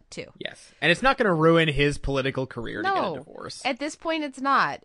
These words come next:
Speaker 1: Eh, 'cause it's not like it's in the middle of a scandal. It's like things have quieted down, and, uh, it's, he's not currently campaigning for anything if he d-, if he's not gonna, you know. And she's not currently campaigning for anything. They can have a quiet, amicable split. And hey, guess what?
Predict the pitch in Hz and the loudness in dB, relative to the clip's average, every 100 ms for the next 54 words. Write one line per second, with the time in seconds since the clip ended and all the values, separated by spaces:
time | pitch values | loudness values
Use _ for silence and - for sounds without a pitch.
0 | - 190 190 262 226 226 254 247 247 220 | -10 -10 -6 -8 -8 -2 2 2 0 -4
1 | 240 220 214 196 208 208 196 - 180 175 | -4 -4 -2 -2 -2 -4 -6 -8 -6 -4
2 | 180 175 175 196 175 - 220 214 208 220 | -4 -4 -6 -6 -8 -8 -10 -10 -8 -2
3 | 196 196 214 196 180 180 175 170 185 _ | 0 -2 -4 -4 -2 -2 -2 -6 -10 _
4 | _ - 185 185 175 175 185 170 175 - | _ -10 -4 -4 -6 -6 -4 -4 -6 -12
5 | 196 202 202 190 - 220 208 202 202 214 | -12 -6 -2 -2 -4 -6 -6 -8 -12 -10
6 | 202 202 208 202 196 190 - 175 185 190 | -10 -8 -8 -6 -8 -8 -10 -10 -8 -8
7 | 190 185 175 165 185 - 190 160 180 196 | -8 -8 -8 -6 -10 -8 -8 -8 -10 -12
8 | 190 175 180 175 170 139 151 _ - - | -10 -10 -10 -12 -12 -12 -14 _ -20 -20
9 | - _ - 190 190 190 - 226 208 208 | -20 _ -8 -4 -4 -6 -8 -8 -6 -2
10 | 180 - _ - 190 175 175 190 180 208 | -2 -4 _ -10 -8 -6 -8 -10 -10 -6
11 | 208 202 196 - 175 196 190 185 180 220 | -6 -4 -8 -8 -8 -8 -8 -10 -8 -8
12 | 202 196 - 196 220 240 135 156 165 233 | -8 -10 -2 2 2 0 -2 -6 -6 -8
13 | 240 277 - 233 214 220 220 277 294 269 | -8 -8 -2 0 0 -2 -4 -4 -4 -4
14 | 269 262 285 185 | -6 -4 0 0